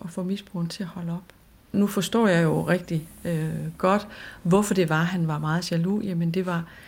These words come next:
øh, vigtigt for ham, for at han kunne fortsætte sit misbrug, at jeg ikke havde nogle andre, øh, relationer med nogle mennesker,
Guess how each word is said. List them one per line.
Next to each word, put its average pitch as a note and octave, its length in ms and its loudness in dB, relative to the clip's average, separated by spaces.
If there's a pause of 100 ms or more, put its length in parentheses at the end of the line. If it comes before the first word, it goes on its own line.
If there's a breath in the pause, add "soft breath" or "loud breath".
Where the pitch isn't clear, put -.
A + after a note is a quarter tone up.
(280 loud breath)
øh, F3 540 2
vigtigt A3 320 2
for - 180 2
ham, F#3 420 2 (380 loud breath)
for G3+ 200 2
at E3+ 60 4
han F#3+ 220 2
kunne G#3 200 -2
fortsætte F3+ 500 -2
sit E3+ 220 -6
misbrug, F3 440 -2 (260 loud breath)
at F#3 200 2
jeg E3+ 120 6
ikke F#3 180 -2
havde F#3+ 260 2
nogle G3 220 0
andre, F#3 420 2 (260 loud breath)
øh, F#3+ 100 -2 (460)
relationer E3 560 0 (340 loud breath)
med G3 100 -2
nogle F3 200 -2
mennesker, F3 400 -4